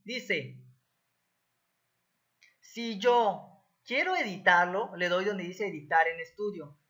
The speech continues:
Si yo quiero subirlo tal cual, que es lo más recomendable, no hay nada más que editar, ya diste bien tu clase. Entonces, si lo quieres editar, le das a editar y yo en otra sección les voy a mostrar cómo cortarlo. Pero en este caso ya lo quiero arriba.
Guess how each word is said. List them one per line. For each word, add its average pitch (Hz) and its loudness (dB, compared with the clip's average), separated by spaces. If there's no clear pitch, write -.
Si 185 -18
yo 226 -2
quiero 226 -6
subirlo 190 -10
tal 139 -8
cual, 170 -2
que 226 -14
es 240 -10
lo 240 -2
más 190 -2
recomendable, 156 -2
no 156 -10
hay 185 -4
nada 190 0
más 180 -4
que 185 -14
editar, 147 -8
ya 151 -4
diste 185 -16
bien 147 -18
tu 131 -20
clase. 147 -6
Entonces, 202 -8
si 156 -10
lo 151 -2
quieres 233 2
editar, 202 2
le 202 2
das 196 2
a 196 -6
editar 180 -2
y 190 -6
yo 175 -2
en 175 -4
otra 175 -4
sección 165 -16
les 156 -12
voy 151 -6
a 151 -6
mostrar 143 -6
cómo 151 -20
cortarlo. 196 -4
Pero 165 -6
en - -4
este 196 -4
caso 196 2
ya 190 -2
lo 185 -4
quiero 185 -2
arriba. 165 -2